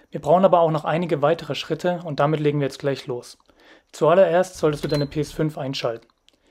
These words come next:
Wenn du das getan hast, gehen wir in die Systemeinstellungen, klicken hierbei auf Remote Play und aktivieren Remote Play. Danach bleiben wir auch gleich bei den Systemeinstellungen und klicken noch auf Energiesparen.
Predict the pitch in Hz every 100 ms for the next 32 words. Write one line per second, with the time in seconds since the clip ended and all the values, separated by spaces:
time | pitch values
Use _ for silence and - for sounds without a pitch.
0 | _ _ _ - 147 143 - - - 147
1 | 170 156 170 170 - - _ 160 151 147
2 | - 139 - 190 214 208 190 185 190 202
3 | - _ - 160 156 131 180 180 160 165
4 | 139 - 143 147 202 - 156 160 190 _
5 | _ _ - 151 147 151 139 156 160 156
6 | _ - 147 135 143 147 - 120 120 _
7 | _ _ _ 151 151 175 - 147 180 147
8 | 135 160 147 151 151 151 147 156 160 156
9 | - 170 160 139 151 147 160 147 143 139
10 | 131 120 151 - 127 120